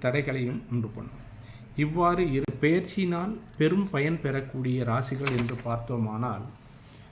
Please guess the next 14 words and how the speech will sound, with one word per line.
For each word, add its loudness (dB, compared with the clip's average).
முதலாவது 0
இடத்தை -4
பெறுவர் -4
ரிஷப -4
ராசிக்காரர்கள் -4
என்று -6
சொல்லலாம். -8
இரண்டு 2
கடக 2
ராசிக்காரர்கள், -4
மூன்றாவதாக 0
மிதுன 0
ராசிக்காரர்கள் -4
வருகின்றார்கள். -10